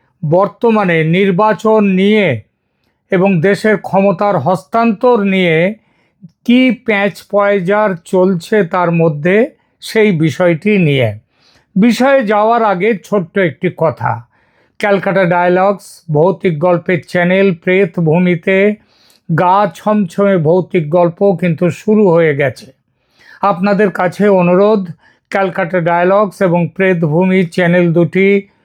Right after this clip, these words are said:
শুনুন, লাইক দিন এবং কমেন্ট ও সাবস্ক্রাইব করুন। এবার আসি আলোচ্য বিষয়ে। নিউ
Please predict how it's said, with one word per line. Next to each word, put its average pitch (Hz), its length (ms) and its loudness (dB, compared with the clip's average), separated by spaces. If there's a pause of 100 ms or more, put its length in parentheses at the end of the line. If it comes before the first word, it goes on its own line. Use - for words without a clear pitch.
(100)
শুনুন, 208 540 0
লাইক 175 420 0
দিন 196 260 0
এবং 170 340 0
কমেন্ট 180 480 0
ও 165 120 2
সাবস্ক্রাইব 170 720 -4 (120)
করুন। 127 420 -2 (1300)
এবার 262 300 2
আসি 240 540 0 (120)
আলোচ্য 196 480 0
বিষয়ে। 156 760 0 (580)
নিউ 220 280 2